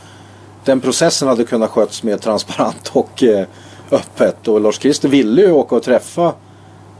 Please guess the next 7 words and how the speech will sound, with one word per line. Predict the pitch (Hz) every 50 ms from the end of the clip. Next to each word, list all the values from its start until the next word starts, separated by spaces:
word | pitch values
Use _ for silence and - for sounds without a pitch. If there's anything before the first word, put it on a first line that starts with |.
| - -
landsändarnas | 123 135 123 107 90 - - 117 107 101 101 101 98 98 95 - -
distrikt, | - - 107 - - - 101 87 - - - - - - - - - - - - - - -
men | - 113 113 104 98 101 98
blev | 107 113 107 107
inte | 101 92 107
inbjuden. | 104 95 107 170 175 90 78 - - - - - -
Alltså, | - 110 - - 110 107